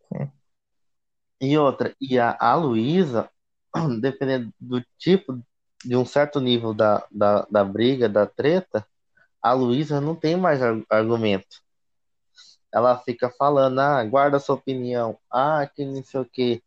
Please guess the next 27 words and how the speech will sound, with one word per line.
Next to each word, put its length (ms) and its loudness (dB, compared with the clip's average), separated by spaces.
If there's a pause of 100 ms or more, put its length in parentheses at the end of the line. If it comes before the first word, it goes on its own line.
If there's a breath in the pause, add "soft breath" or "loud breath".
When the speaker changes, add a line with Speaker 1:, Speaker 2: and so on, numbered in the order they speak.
(360)
Speaker 2:
Ela 220 4
não 140 -2
tem 320 -2
mais 220 0
opinião, 420 -2
ela 240 2
fica 500 -4
sempre 380 -2
repetindo 480 -2
as 180 0
coisas 240 -2
que 60 -6
ela 140 0
já 60 -14
tinha 200 -6 (100)
falado, 320 0
ela 140 -2
repete 480 -4
tudo 180 -6
de 80 2
Speaker 1:
Uhum. 80 2
Speaker 2:
novo. 300 0 (1600)
Parece 360 2
que 100 -2
não 120 -4
tem 240 -4
fim 360 -6